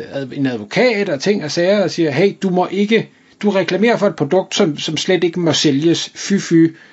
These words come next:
øh, fjern dem, øh, luk alting, og, og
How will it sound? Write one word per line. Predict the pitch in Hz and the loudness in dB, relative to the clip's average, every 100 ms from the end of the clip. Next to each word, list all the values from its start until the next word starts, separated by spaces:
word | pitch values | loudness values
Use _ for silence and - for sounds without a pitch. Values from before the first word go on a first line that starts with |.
| _ | _
øh, | 160 143 | 0 0
fjern | 135 175 160 147 | 2 0 0 2
dem, | 165 139 139 139 | 2 4 2 -2
øh, | 135 120 | -4 0
luk | 151 165 - | 2 2 2
alting, | 151 143 - 160 143 | 0 0 0 0 0
og, | 135 131 127 | -4 -4 -2
og | 127 | -6